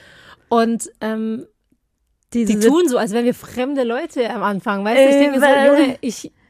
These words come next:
Speaker 1: du kannst mit mir ganz normal reden,
Speaker 2: Ja,
Speaker 1: so.
Speaker 2: genau. Nee, aber weißt du, was der Leo auch schon gesagt hat? Der war am Anfang auch, deswegen war er auch so verkrampft am Anfang,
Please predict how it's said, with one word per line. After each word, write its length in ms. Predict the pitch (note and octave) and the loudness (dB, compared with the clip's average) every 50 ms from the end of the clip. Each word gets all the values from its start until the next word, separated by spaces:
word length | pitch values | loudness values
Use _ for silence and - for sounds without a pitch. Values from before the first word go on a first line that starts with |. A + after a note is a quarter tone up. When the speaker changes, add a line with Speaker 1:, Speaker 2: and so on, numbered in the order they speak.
| _ _ - | _ _ -14
Speaker 1:
du 140 | G3+ - | -12 -12
kannst 260 | - - B3+ C4+ - - | -6 -4 -4 -6 -6 -8
mit 80 | - C4 | -8 -8
mir 100 | B3+ A3+ | -6 -4
ganz 240 | B3+ C4+ C4+ - - | -4 -6 -6 -6 -6
normal 260 | B3+ A3+ A#3 A3+ A3 | -4 -2 -2 -2 -2
reden, 320 | G#3 G3+ A3 A#3+ C#4 A3+ | -4 -4 -4 -2 0 2
Speaker 2:
Ja, 220 | A3+ C4+ C#4 D#4 D#4+ | 4 4 4 4 2
Speaker 1:
so. 60 | D4 | 2
Speaker 2:
genau. 320 | C#4 C4+ C4 C4+ C4+ B3+ - - - _ | 0 0 0 0 0 -2 -4 -6 -12 _
Nee, 240 | - C4 D4 D#4 C4+ | -2 0 0 2 2
aber 260 | G#3+ B3 B3 B3+ B3+ | 0 0 0 0 0
weißt 200 | B3+ C4+ E4 - | 0 -2 -2 -2
du, 60 | D#4 D4 | -4 -4
was 120 | C#4+ A3+ | -4 -2
der 160 | A3+ A3+ A3+ | -2 -2 -2
Leo 240 | A3+ A3+ A#3+ A3+ A3 | -2 0 2 2 2
auch 140 | E3+ A3+ C4 | 2 0 0
schon 140 | D#4 D4 B3 | 0 0 0
gesagt 280 | A3+ A3 G#3+ A3 - | 0 -2 -4 -4 -4
hat? 220 | B3+ C#4 C#4 - - _ _ _ _ _ _ - - _ _ _ _ _ _ _ _ _ _ _ | -4 -6 -6 -6 -10 _ _ _ _ _ _ -20 -20 _ _ _ _ _ _ _ _ _ _ _
Der 500 | C4 B3+ B3+ C4 C4 C4 C4+ C4+ C4 B3+ - _ _ _ _ _ _ _ - - - | 4 4 4 4 4 2 2 0 -2 -4 -8 _ _ _ _ _ _ _ -20 -20 -20
war 380 | - G3+ A3+ A3+ A3+ A3 G#3+ - - _ _ - | -8 -4 -2 0 0 0 -2 -2 -6 _ _ -6
am 160 | A3 A3+ - | -4 -2 0
Anfang 520 | G3+ B3 D#4+ E4+ E4 - D4 C#4 C#4 B3+ | 0 0 0 0 0 0 0 -2 0 -2
auch, 280 | - F#3+ G#3 G#3+ B3 C4 | -2 0 0 0 0 -2
deswegen 380 | - A3+ - - G#3+ G#3+ G#3+ | -4 -8 -6 -4 -2 -2 0
war 180 | A3 A3 A#3 B3 | 0 0 2 2
er 120 | A3 F3 | 2 0
auch 120 | G3 G#3+ G#3+ | 0 0 -2
so 240 | - - G#3+ G3+ G3+ | -2 -2 -2 -2 -2
verkrampft 460 | - G#3+ F#3+ - - C4 D4+ C#4+ D4 | -4 -6 -6 -4 -4 -4 -4 -4 -4
am 80 | B3+ | -6
Anfang, 500 | - C#3+ B3 C4 - - C#4 C#4 C#4 C4 | -6 -4 -4 -4 -4 -2 -2 -2 -2 -4